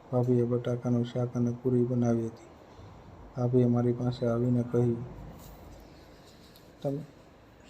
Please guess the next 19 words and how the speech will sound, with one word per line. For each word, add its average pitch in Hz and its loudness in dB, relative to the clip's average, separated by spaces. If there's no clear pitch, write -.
તમે 131 0
કપડાં 123 2
બદલો, 127 0
આ 123 0
કપડાં 120 0
ગંદા 123 4
થઈ 120 0
ગયા 117 0
છે." - -10
ઝડપથી 127 4
ફ્રેશ 120 0
થઈને 127 2
બહાર 117 0
આવ્યો. 113 -6
ત્યાં 127 2
સુધીમાં 123 0
હું 123 0
પણ 123 0
ફ્રેશ 123 0